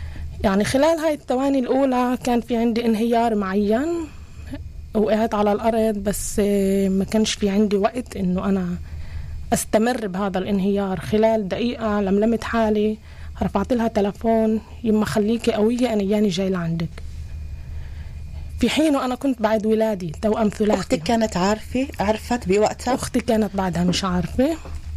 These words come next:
Speaker 2: أعطوكوا أنتوا الجواب، ما أعطوش الجواب ل-،
Speaker 1: بالضبط.
Speaker 2: غيداء. أوكي.
Speaker 1: بالضبط. فحملت حالي وطلعت بالسيارة، حطيت أولادي،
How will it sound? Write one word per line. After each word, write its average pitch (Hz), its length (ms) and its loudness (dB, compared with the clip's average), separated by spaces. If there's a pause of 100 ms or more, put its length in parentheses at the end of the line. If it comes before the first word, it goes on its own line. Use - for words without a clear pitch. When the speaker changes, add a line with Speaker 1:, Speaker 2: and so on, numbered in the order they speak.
(160)
Speaker 2:
أعطوكوا 233 440 -2
أنتوا 247 220 2
الجواب، 190 360 2
ما 190 80 -6
أعطوش 214 300 -4
الجواب 170 420 2
ل-، 165 400 2
Speaker 1:
بالضبط. 226 240 2
Speaker 2:
غيداء. 185 380 -2 (180)
أوكي. 208 120 2
Speaker 1:
بالضبط. 196 340 -2 (1040)
فحملت 214 1500 0
حالي 285 340 -2
وطلعت 254 380 0
بالسيارة، 233 500 2
حطيت 226 400 -2
أولادي، 202 760 2